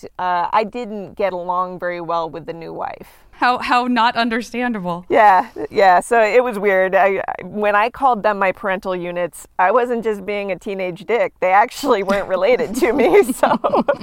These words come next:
Speaker 1: so yeah.
Speaker 2: And how was the shift from, from Atlanta to Iowa?
Speaker 1: Well, that w-, how that happened was, um,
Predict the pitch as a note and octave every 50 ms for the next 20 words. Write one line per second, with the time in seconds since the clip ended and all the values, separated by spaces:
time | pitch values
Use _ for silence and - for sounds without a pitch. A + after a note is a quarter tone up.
0 | B3 - - - - A3+ - - - - A3+ - - - - - - - - -
1 | A3+ A3 G#3+ G#3 F#3+ F#3 E3+ E3+ F#3 G3+ - - - - - - - - - -
2 | - - - B3+ C4 B3+ A#3+ B3 B3+ B3+ A#3 C4 B3+ A3+ - - A3+ A3 G#3 -
3 | - - G#3+ G3 G3+ - - - - G#3 G3 F#3+ F#3+ F#3+ F#3 F#3 - - G3+ F#3+
4 | F#3 F#3 F#3 F#3 F3+ - - - E3+ F3 F3+ E3+ E3+ E3+ E3+ - - E3+ F3+ F#3+
5 | E3+ D3+ C#3+ C#3+ - _ _ _ _ _ _ _ _ _ - B3 B3 B3 G3+ A#3+
6 | A#3+ B3 - - A3 A#3 - - - _ _ _ _ _ - - - - _ _
7 | _ _ _ _ _ _ _ _ _ _ _ _ _ _ - - C4+ C#4+ - G#3+
8 | - B3+ B3 A#3+ A#3 - C#4+ C#4+ C#4+ C4 A#3 A3 G3+ F#3+ F3+ E3+ - G#3 G3 F#3+
9 | F#3 F#3 F3+ F3 F3 F3 F3 F3 F3 E3+